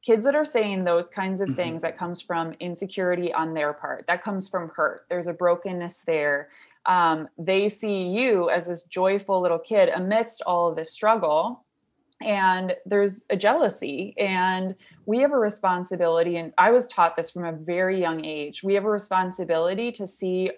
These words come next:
Speaker 1: our, our fellow humans as our brothers and sisters, and to sit with them and meet them where they're at. And so to see, even in that moment where I was so hurt,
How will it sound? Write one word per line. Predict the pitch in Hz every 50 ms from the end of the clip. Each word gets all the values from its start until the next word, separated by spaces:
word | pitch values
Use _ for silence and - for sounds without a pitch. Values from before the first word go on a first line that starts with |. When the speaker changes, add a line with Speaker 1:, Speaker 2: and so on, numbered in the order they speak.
| - _ -
Speaker 1:
our, | 180 175 175 175 - - _ _ _ _ _ _ _ _ _
our | 185 180 175 170 165 165 160 165 165 160 160 _ _ _ _ _ _ _
fellow | 208 196 208 214 214
humans | 202 190 - 180 175 175 180 190 208 214 220 220
as | - 185 170
our | 180 165 165
brothers | 165 170 165 165 175 175 175 170
and | 165 170 170
sisters, | - - 175 170 - - - 233 247 269 277 294 294 285 - - _ _ _ _ _
and | - 202 202 190
to | 202 196
sit | 190 - - - - 226 - -
with | 202 190 190
them | - 175 165 165 170 165
and | 180 180 170
meet | 170 180 185 185 -
them | 202 190 185
where | 175 170 170
they're | 160 165 160
at. | 147 156 151 151 156 -
And | 170 175 170
so | - 190 175 165 160 160 160 - -
to | - 202 185
see, | 190 - - 214 208 196
even | 185 - 202 190 214
in | 220 220
that | 208 190 - 180
moment | 180 175 180 180 175 170
where | 170 165 -
I | 170 165 170 170
was | 175 185 -
so | - - 165 160 160 - - -
hurt, | 180 175 196 254 277 - - -